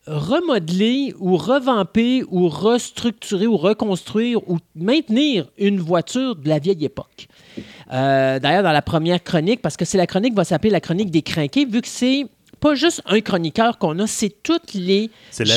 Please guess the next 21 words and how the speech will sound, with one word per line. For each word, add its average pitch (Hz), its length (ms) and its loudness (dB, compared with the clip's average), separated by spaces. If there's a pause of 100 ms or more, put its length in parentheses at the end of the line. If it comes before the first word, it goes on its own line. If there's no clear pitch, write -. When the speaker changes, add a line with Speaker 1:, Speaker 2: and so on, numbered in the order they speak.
(100)
Speaker 2:
l'association 135 440 2
au 120 40 0
Speaker 1:
c'est 190 180 0
Speaker 2:
complet 175 80 0
qu'on 247 80 4
Speaker 1:
l'association, 202 760 0
c'est 208 160 -4
les 175 140 2
membres 240 300 -2
de - 80 -2
cette 170 240 -2
association, 165 480 -2 (180)
sa-, 151 220 -6
cette - 480 -6
association-là, 175 920 0
pardon, 165 400 -2
qui 180 160 -8
vont 135 140 -2
venir 240 240 0
à 233 60 4
l'émission 147 460 -2